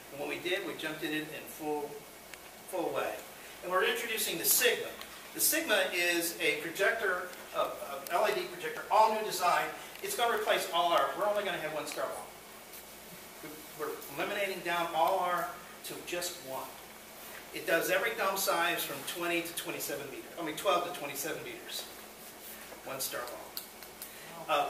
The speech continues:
complete L E D. Uh, it's small, less than eight hundred millimeters in diameter. Uh, the price point is we're dropping the cost of our star balls in half. Because in order for you to be able to go back and do star balls, multiple million dollar star balls,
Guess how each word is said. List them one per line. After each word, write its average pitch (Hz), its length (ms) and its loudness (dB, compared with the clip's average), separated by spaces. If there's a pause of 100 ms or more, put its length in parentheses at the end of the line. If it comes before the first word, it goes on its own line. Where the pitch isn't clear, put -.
(120)
complete 220 260 -2
L 196 220 6
E 165 100 2
D. 175 360 2 (300)
Uh, 156 380 10
it's 165 160 4
small, 202 480 8 (400)
less 190 200 6
than 175 100 0
eight 175 200 2
hundred 175 260 -2 (200)
millimeters 160 400 -2
in 151 100 -6
diameter. 175 520 0 (500)
Uh, 143 300 6
the - 100 -6
price 247 420 10
point 202 180 2
is 185 140 2
we're 160 140 0
dropping 175 360 4
the 170 120 2
cost 170 340 0
of 151 120 -2
our 143 80 -2
star 160 260 2
balls 151 240 2
in - 60 -6
half. - 420 0 (1200)
Because 160 460 6
in 151 160 -2
order 202 200 4
for 196 200 0
you 220 160 -4
to - 60 -4
be 196 80 -2
able 180 180 0
to - 80 -2
go 175 160 4
back 170 220 8
and 170 100 -4
do 165 60 -2
star 165 340 2
balls, 156 320 2 (460)
multiple 190 340 6
million 165 300 0
dollar 151 260 6
star 147 240 4
balls, 143 400 2